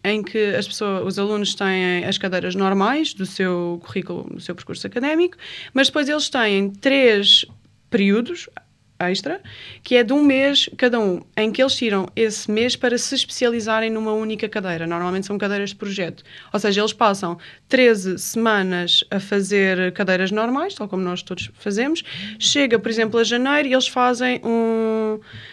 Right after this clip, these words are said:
uma cadeira especial, que é uma cadeira de projeto, em que, por exemplo, é inovação. Eu tive alguns amigos que fizeram essa cadeira de inovação, em que eles, em grupo, têm reuniões semanais, têm aulas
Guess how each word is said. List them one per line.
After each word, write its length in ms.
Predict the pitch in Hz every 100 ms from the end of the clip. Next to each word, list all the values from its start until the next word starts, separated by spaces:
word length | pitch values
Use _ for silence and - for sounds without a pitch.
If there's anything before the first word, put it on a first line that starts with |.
| - _ _ _
uma 140 | 226 214
cadeira 240 | 220 220
especial, 580 | 208 - - 180 160 - - _
que 120 | -
é 100 | 185
uma 100 | 180
cadeira 280 | 185 196 190
de 40 | 190
projeto, 560 | 202 196 247 277 294 -
em 120 | 233
que, 60 |
por 80 | -
exemplo, 300 | 233 240 226
é 60 | 226
inovação. 500 | 233 214 226 214 185
Eu 60 | 180
tive 160 | 190
alguns 320 | 196 202 208
amigos 280 | 208 214 208
que 60 | -
fizeram 240 | 208 214
essa 180 | 208 208
cadeira 320 | 202 202 196
de 80 | 190
inovação, 540 | 196 190 220 - 277 311 - - -
em 160 | 262
que 200 | 262 - 277
eles, 300 | 220 202 -
em 160 | 226 233
grupo, 560 | 247 294 294 330 330 - - -
têm 340 | - 220 202 208
reuniões 480 | 220 214 208 202 -
semanais, 540 | 220 220 226 277 302
têm 240 | 175 175
aulas 480 | 165 175 240 320 -